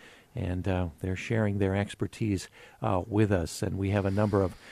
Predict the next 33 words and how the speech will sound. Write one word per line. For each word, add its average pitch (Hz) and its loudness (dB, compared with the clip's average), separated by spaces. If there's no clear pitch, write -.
listener 123 10
questions 123 2
here. 110 6
Before 120 6
we 107 4
get 117 4
to 117 2
that, 101 6
I - 4
mentioned 104 0
before 110 4
our 98 4
break, 104 2
uh, 101 2
Doctor 110 8
Shah, 107 8
you, 104 0
you 110 0
mentioned 101 2
M 107 2
C 107 2
I. 104 10
A 95 6
listener 110 4
wants 101 4
to 113 -4
know, 101 8
uh, 101 2
more 120 8
about 101 6
mild 107 6
cognitive 101 6
impairment. 98 0